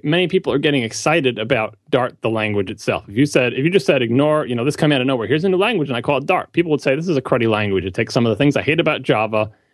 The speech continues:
and some of the things I hate about C and C plus plus and mushes them into this weird Frankenstein beast, and I don't understand why you have these crazy typing rules, and they don't make any sense to me, and I, I don't like your," you know,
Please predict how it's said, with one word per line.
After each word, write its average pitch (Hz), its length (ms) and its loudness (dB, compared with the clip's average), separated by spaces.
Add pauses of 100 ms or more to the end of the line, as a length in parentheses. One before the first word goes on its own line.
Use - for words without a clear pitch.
(160)
and 104 240 -2
some 120 140 0
of 117 80 0
the 131 60 0
things 131 100 2
I 98 80 -2
hate 151 160 0
about 151 220 -2
C 156 140 0
and 135 100 -2
C 151 100 0
plus 135 180 -2
plus 104 300 -4
and 101 140 -2
mushes 143 260 2
them 127 140 4
into 127 100 0
this 107 160 0
weird 135 180 2
Frankenstein 131 600 0
beast, 107 260 -2
and 101 100 0
I 117 100 0
don't 147 100 0
understand 139 360 0
why 117 80 2
you 110 120 0
have 104 100 0
these 104 160 -4
crazy 131 300 2
typing 123 340 0
rules, 104 320 2
and 104 60 0
they 107 40 2
don't 131 140 0
make 143 140 0
any 156 100 2
sense 117 280 0
to 107 100 -2
me, 104 160 2
and 101 120 0
I, 107 180 -2
I 110 40 -4
don't 120 160 -2
like 135 300 0
your," 123 180 0
you 143 80 -2
know, 95 160 -2